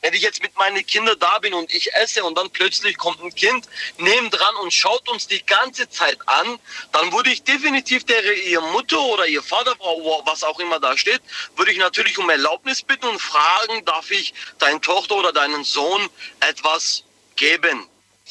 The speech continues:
Wenn sie dann sagen, klar, natürlich, dann würde ich das machen. Wenn sie sagen, nein, dann würde ich das, äh, definitiv auch verstehen, würde ich auch nicht machen.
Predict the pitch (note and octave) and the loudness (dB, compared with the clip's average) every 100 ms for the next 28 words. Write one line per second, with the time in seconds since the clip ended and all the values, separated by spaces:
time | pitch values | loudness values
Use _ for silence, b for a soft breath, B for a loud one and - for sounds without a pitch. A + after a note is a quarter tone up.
0 | B B D3+ E3+ E3+ E3+ D#3+ D3+ E3 F3 | B B 2 2 2 2 4 4 4 2
1 | D3 - D3 E3 G#3+ D3+ - D#3 F#3 C#4+ | -2 -2 2 2 2 -2 0 0 2 2
2 | C4 - F3 E3 C#3+ - C3+ E3 F3+ E3+ | 0 0 0 2 -2 -2 0 0 0 0
3 | A#3 G#3 E3 D3 C#3+ C3 A#2+ B2 G3 G#3 | 2 2 2 2 2 2 0 2 2 0
4 | G3+ F#3 B B C#3 D3+ C#3+ C#3+ C#3 A#2+ | -2 -6 B B 0 0 2 0 0 0
5 | A#2+ B2 C#3+ C3 C#3 B2+ A2 - A2+ - | 2 0 0 -4 -2 0 0 0 0 2
6 | G3 D#3 B2 A2 G2+ G2+ - D#3 E3 A2 | 2 2 2 2 0 -2 -2 -2 -2 -8